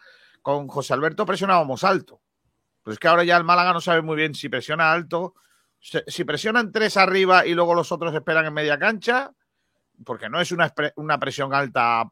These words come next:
propiamente dicha. Eh, luego el otro día jugamos a, a, a repliegue casi intensivo ante la Almería, eh, con, con, eh, bloque bajo.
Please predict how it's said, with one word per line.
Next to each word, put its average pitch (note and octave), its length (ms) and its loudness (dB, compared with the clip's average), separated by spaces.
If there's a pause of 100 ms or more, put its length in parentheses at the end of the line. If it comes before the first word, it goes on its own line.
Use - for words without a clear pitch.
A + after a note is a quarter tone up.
propiamente B2 540 -6
dicha. A#3+ 460 -4 (460)
Eh, - 220 -12
luego D#3+ 360 0
el E3+ 60 4
otro E3+ 200 0
día E3 340 2
jugamos D3 480 -4
a, C#3 680 2
a, A#2 840 -4
a B2 120 -6
repliegue C3+ 520 -8
casi A#2 800 -6
intensivo D3 720 -2
ante D#3 220 -2
la D3 80 2
Almería, G#3 600 -2 (600)
eh, B2+ 360 0
con, A#2 1120 -6
con, A#2 320 -10
eh, G#2 360 -12
bloque C3+ 280 -4
bajo. A3+ 560 0